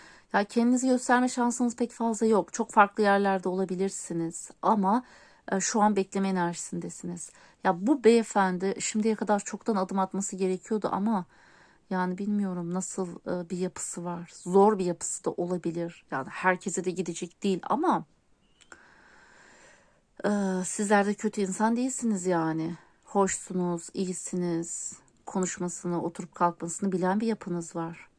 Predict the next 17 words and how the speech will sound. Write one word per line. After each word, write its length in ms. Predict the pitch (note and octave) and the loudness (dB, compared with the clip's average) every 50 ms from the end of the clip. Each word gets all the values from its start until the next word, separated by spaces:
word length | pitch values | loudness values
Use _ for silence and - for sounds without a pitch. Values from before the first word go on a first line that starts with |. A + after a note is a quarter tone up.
| _ - | _ -10
İşiniz 400 | F#3+ - - G3+ G3+ G3 F#3 F#3 | -8 -8 -2 0 0 0 0 -2
gücünüz 380 | F#3+ F3+ G3 G3 G#3 G3 - - | -4 -2 0 0 0 0 2 0
de 40 | |
yerinde. 440 | F#3 E3+ E3+ E3 E3 D#3+ E3 E3 E3 | 0 2 2 0 0 0 0 0 -2
Hani 220 | D#3 - F#3 E3+ - | -2 0 -2 0 2
o 140 | - G3+ | 2 2
kişiye, 520 | G3+ - - A3 - - G#3 G#3 G3+ F#3+ F#3+ - - - - - - _ _ - - | 2 2 -4 -6 -4 2 4 6 6 6 6 2 -12 -20 -20 -20 -20 _ _ -6 -4
e, 200 | F3+ F3 F3 F#3 | 0 0 0 0
şu 200 | - - A#3 A3+ | 0 0 2 2
yüzden 300 | G#3 E3+ F3+ F3+ E3+ F3 | 2 4 4 2 2 2
söylüyorum. 520 | - - F#3+ F3+ F3 F3 F#3 G#3+ C#4+ D4+ | 0 -4 -6 -6 -4 -2 -2 2 4 4
Maddi 600 | A#3 G3 F#3+ F#3 F#3 - _ _ _ - C4 F4+ | 4 6 6 4 4 2 _ _ _ 4 6 6
olarak 300 | F#4 E4+ D#4 B3+ A3 G3+ | 8 8 6 6 6 4
ondan 280 | G#3+ G#3+ G#3 G3+ F#3+ F#3+ | 4 4 6 4 4 2
bir 100 | F#3+ G3 | 2 0
beklentiniz 720 | G3 F#3+ - - F#3+ F#3 F#3 - G#3+ A#3 B3+ B3 - - G3 | 0 -2 0 0 0 0 0 0 2 2 2 2 2 2 4
yok. 300 | G3 F3+ D#3+ - - | 6 6 6 4 0